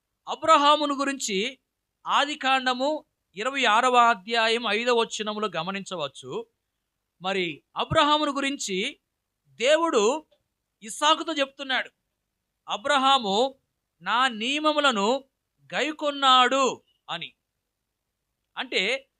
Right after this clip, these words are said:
దేవుడు ఏ నియమములనైతే అబ్రహాముకిచ్చాడో, ఆ నియమములను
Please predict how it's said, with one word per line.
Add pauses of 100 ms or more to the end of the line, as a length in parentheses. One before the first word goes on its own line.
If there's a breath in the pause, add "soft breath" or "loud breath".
(120)
దేవుడు (400)
ఏ
నియమములనైతే (960)
అబ్రహాముకిచ్చాడో, (600)
ఆ
నియమములను